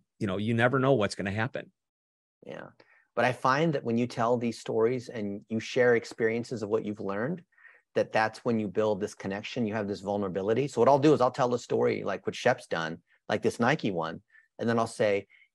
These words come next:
Speaker 2: "And here's the process that we use to be able to do reputation management and turn things off, or,
Speaker 1: Mm-hmm.
Speaker 2: or, you know, monitor who our top
Speaker 1: Yeah.
Speaker 2: brands are, or who are," so I'll publish these guidebooks,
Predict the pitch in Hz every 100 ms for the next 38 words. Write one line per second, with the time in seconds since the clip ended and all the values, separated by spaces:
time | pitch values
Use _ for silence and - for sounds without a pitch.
0 | _ 113 110 160 175 - 120 - 110 117
1 | 104 85 - - _ _ 107 107 101 104
2 | 101 95 92 107 104 98 107 101 95 -
3 | 98 87 92 90 87 - 82 87 92 98
4 | 90 87 87 80 - _ _ _ - 98
5 | 98 95 92 - _ - 101 101 113 120
6 | 117 110 117 113 98 - 101 101 92 92
7 | 98 92 85 - - - 104 120 120 113
8 | 98 - 123 107 - - 214 113 92 -
9 | - _ _ _ _ 123 110 113 - -
10 | - - -